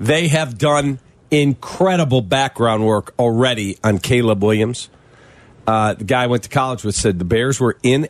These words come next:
L A. They have talked to tons of Oklahoma teammates, Oklahoma coaches, U S C teammates, U S C coaches. They've worked ar-, up the family, and so far,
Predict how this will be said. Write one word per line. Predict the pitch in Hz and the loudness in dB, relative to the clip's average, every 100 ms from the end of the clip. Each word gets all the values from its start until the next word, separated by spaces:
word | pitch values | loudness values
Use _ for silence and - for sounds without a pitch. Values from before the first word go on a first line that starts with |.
| - | -2
L | 143 139 | -2 -2
A. | 113 107 104 98 - | 0 0 0 -2 -2
They | 117 139 | 0 0
have | 143 | 0
talked | - 131 120 - | -2 -2 -4 -4
to | - 110 98 95 - _ _ _ _ - | 0 2 2 -4 -18 _ _ _ _ -8
tons | - - 180 131 104 | -2 0 -2 -4 -6
of | - 107 92 - | -2 -2 -2 -2
Oklahoma | 131 - 135 135 135 | -4 0 0 2 2
teammates, | - - 127 107 87 - - | -2 0 2 4 0 -2 -4
Oklahoma | - 131 127 123 | 0 0 2 0
coaches, | - 92 - 87 90 | 0 -4 -2 -6 0
U | 123 143 | 2 2
S | 131 | 0
C | - 127 | 2 0
teammates, | - 120 107 101 - | 2 2 2 0 0
U | 135 147 | 0 2
S | 127 | 2
C | - 127 | -2 -6
coaches. | - 117 101 92 - - - - - | 0 0 0 -6 -8 -20 -20 -20 -2
They've | 131 113 | -2 0
worked | 117 127 143 | 0 0 0
ar-, | 131 - | 0 0
up | 127 120 _ | -2 -2 _
the | 123 | -4
family, | - 143 135 123 92 82 - | 0 -2 0 -2 -2 -6 -2
and | 113 107 98 | 0 0 -4
so | - 139 143 | -2 0 0
far, | - 143 147 165 | 0 0 0 -4